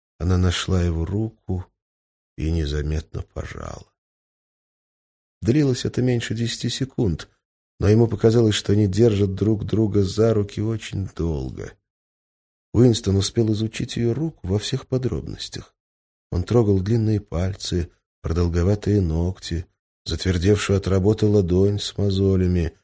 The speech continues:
нежную кожу запястья. Он так изучил эту руку на ощупь, что теперь узнал бы её и по виду. Ему пришло в голову, что он не заметил,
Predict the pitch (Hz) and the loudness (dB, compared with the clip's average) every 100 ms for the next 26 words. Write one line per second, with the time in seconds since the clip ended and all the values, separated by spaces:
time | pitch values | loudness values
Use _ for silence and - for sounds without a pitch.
0 | _ _ _ 76 85 80 78 73 87 82 | _ _ _ -2 0 0 -4 -2 -2 -2
1 | 78 76 - 64 76 - - - 98 - | -2 -6 -8 -8 -8 -8 -12 -12 -12 -12
2 | _ _ _ _ _ _ _ _ _ _ | _ _ _ _ _ _ _ _ _ _
3 | 71 73 - 101 95 85 80 80 85 - | -6 -6 -4 0 0 0 -4 -2 -2 -2
4 | 92 85 - 87 95 - 87 87 104 120 | -2 -2 -2 -2 -2 -2 0 2 4 2
5 | - 85 - _ _ _ _ - - 90 | 0 -6 -8 _ _ _ _ -20 -10 -6
6 | 95 120 113 101 90 107 113 95 101 101 | -4 0 2 2 2 2 2 2 2 2
7 | 104 107 104 95 101 101 92 50 50 - | 2 0 -2 -4 -2 -2 -4 -6 -10 -16
8 | _ _ _ _ _ _ _ _ _ 131 | _ _ _ _ _ _ _ _ _ -2
9 | 143 139 139 - 123 95 120 139 110 98 | -2 0 -4 0 0 0 -2 -2 -2 -4
10 | - 113 113 120 120 127 135 151 - 113 | -2 -2 0 -2 -2 -2 -2 -4 0 0
11 | 98 | 0